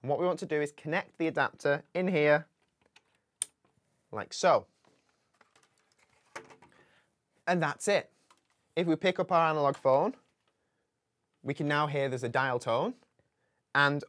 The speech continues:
all we simply need to do is use the phone as normal. That's it. It's as simple as that. I hope you found this video useful. If you have, do please click on that like button.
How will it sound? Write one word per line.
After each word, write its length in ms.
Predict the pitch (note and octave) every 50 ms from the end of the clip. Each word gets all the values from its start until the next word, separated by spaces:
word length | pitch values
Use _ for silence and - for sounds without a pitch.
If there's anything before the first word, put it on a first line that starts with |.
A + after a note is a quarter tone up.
| _
all 200 | - E3+ F3+ F#3
we 80 | F#3 G#3
simply 340 | G#3+ - F#3+ G3 - F3 E3+
need 160 | E3 D#3+ E3
to 80 | - -
do 260 | - C#3 D#3 G3 G#3+ - _ _ _ -
is 160 | C#3+ C3+ -
use 200 | D3+ D#3 F3 F3
the 80 | F#3+
phone 240 | F3+ - F#3 F#3 F3+
as 100 | F#3 F#3
normal. 400 | G3 G#3 G#3+ G3 E3 A#2+ G2+ - _ _ _ _ _ _ _ _ _ _ _
That's 260 | - G#3+ - - -
it. 220 | G3+ F#3 E3+ - - _ -
It's 160 | D3 C3+ -
as 100 | C#3+ -
simple 600 | - - A3 G#3+ G3 G3 - - C#3+ D3 D3 D3 _ _
as 140 | C#3 D3 C#3
that. 320 | C3+ A#2 - - - - - _ _ _ _ - - - - - - _ _ _ _ _ _ _ _ _ _ _ _ _ _ _ _ _ _ _ _ -
I 60 | E3
hope 140 | F#3+ G3+ A3
you 100 | A#3 A3+
found 200 | - A3 G#3+ G3
this 100 | F3+ -
video 200 | - E3 D3 C3+
useful. 480 | C3 C#3 F3 G3+ - - F#3+ C3+ A#2 - _ _ _ _ _ _ _ _
If 120 | C3+ B2+
you 80 | C3 B2+
have, 260 | A2 A2 G#2+ D#3 - - _ _ _ _ _ _
do 120 | - B2+ A#2+
please 220 | - - A#2+ A2
click 160 | - G#2+ -
on 80 | G#2+ G#2
that 120 | G#2 G2+
like 220 | G#2+ A2+ A2 - -
button. 300 | - A2 G2 B2+ E3+